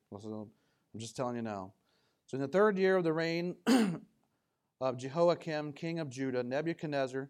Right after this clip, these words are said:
king of Babylon, came to Jerusalem and besieged it. And the Lord delivered Jehoiakim,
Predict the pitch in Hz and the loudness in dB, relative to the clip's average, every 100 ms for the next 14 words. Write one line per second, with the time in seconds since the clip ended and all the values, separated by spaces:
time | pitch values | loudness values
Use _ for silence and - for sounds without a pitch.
0 | _ _ - 156 160 127 147 143 120 117 | _ _ -6 -4 -2 0 2 2 0 -2
1 | 120 117 147 143 135 127 139 139 127 123 | -2 -6 -8 -6 -6 -2 -2 -2 -6 -6
2 | 120 117 113 147 131 101 104 - _ _ | -6 -6 -6 -4 -6 -6 -12 -12 _ _
3 | _ _ _ _ _ _ _ - 131 127 | _ _ _ _ _ _ _ -8 -4 2
4 | 147 180 175 165 170 165 165 165 - _ | 4 4 4 2 2 4 0 -2 -10 _
5 | _ 131 139 160 160 165 156 151 | _ -10 0 2 2 0 -4 -4